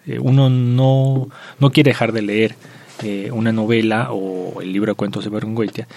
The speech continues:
Speaker 2: Y, eh, yo creo que, eh, por el lado de la, de la novela, Los Relámpagos de Agosto sería una muy buena opción para entrar, porque además se publica en un momento, eh, posterior a las grandes obras de la, eh, narrativa de la Revolución,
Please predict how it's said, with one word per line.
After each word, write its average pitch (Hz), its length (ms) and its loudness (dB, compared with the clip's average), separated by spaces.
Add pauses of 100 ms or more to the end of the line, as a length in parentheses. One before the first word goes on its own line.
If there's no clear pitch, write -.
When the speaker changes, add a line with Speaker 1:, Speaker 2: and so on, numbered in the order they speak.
(380)
Speaker 2:
Y, 175 160 8
eh, 196 80 6
yo 180 140 6
creo 185 140 4
que, 147 500 6
eh, 131 60 4
por 139 160 6
el 143 60 8
lado 170 120 8
de 185 60 8
la, 131 280 4
de 127 140 2
la 123 100 4
novela, 131 360 4
Los 127 140 4
Relámpagos 120 360 2
de 113 60 2
Agosto 117 260 0
sería 117 200 -4
una 117 300 -2 (680)
muy 143 140 8
buena 147 240 6
opción 131 420 2 (120)
para 113 200 -2
entrar, 120 360 2 (400)
porque 170 260 6
además 160 360 6
se 160 100 2
publica 143 400 4
en 143 120 6
un 160 100 6
momento, 170 680 6
eh, 120 200 -2
posterior 139 800 4 (460)
a 147 320 4
las 131 260 6
grandes 147 480 6
obras 139 460 4
de 143 260 4
la, 139 420 2
eh, 127 100 0
narrativa 117 460 2
de 120 80 2
la 107 80 0
Revolución, 107 540 -4